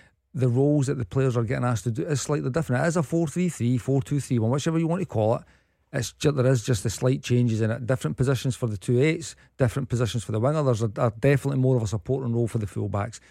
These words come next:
Tav and, and, and Barisic are not as high or as in advanced positions as what they were under Steven. So there's some real changes, and, and that's the positive thing for me. He's made the team better. Yes, they're still winning. Yes, they're still only four points clear,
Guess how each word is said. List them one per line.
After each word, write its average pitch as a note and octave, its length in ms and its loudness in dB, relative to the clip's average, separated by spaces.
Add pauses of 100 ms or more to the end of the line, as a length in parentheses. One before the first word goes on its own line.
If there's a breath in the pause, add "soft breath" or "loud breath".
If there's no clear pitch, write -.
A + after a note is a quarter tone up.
(140)
Tav B2 300 4
and, B2 140 0
and, A#2+ 240 0 (280 loud breath)
and A#2 160 2
Barisic A#2 480 2
are G#2+ 60 -2
not A#2+ 300 2
as A#2 180 0
high B2 340 2
or A2+ 280 2
as A2+ 340 0 (220 soft breath)
in A#2+ 120 0
advanced A#2 460 -2
positions A2 480 0
as - 180 -4
what A#2+ 140 -2
they A2+ 60 0
were G#2 180 0
under G#2 160 0
Steven. G2 360 -2
So G#2+ 200 0 (180 loud breath)
there's A#2+ 140 2
some D3 140 4
real F#3 180 4
changes, B2 280 2
and, B2 140 4
and D3 160 2
that's D#3 200 2
the C3+ 80 2
positive C3 380 0
thing A#2+ 160 0
for A2+ 100 -2
me. A2+ 140 -2
He's G2+ 140 -4
made C3+ 260 2
the B2+ 60 0
team C3+ 280 2
better. D3 340 4 (400 soft breath)
Yes, C#3 280 4
they're C3 80 0
still B2+ 240 0
winning. C3 280 4
Yes, D3 220 2
they're B2+ 80 0
still B2+ 220 2
only A#2+ 160 2
four B2 200 -2
points A#2+ 320 -2
clear, B2+ 380 0